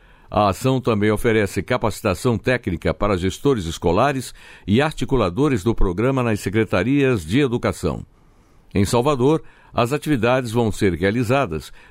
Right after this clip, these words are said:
durante três dias, com atendimento a mais de mil estudantes e duzentos gestores.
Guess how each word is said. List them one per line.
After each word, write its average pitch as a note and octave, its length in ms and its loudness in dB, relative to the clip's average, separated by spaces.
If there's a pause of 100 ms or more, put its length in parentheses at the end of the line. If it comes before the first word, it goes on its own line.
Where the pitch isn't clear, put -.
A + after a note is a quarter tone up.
durante B2+ 460 2
três D3+ 340 0
dias, G#2+ 400 2 (320)
com D#3 120 2
atendimento A#2+ 680 0
a G2 60 2
mais A2 300 0
de G2+ 140 2
mil B2 240 2
estudantes A2 600 0 (180)
e - 80 0
duzentos C3 640 2
gestores. E2+ 680 -2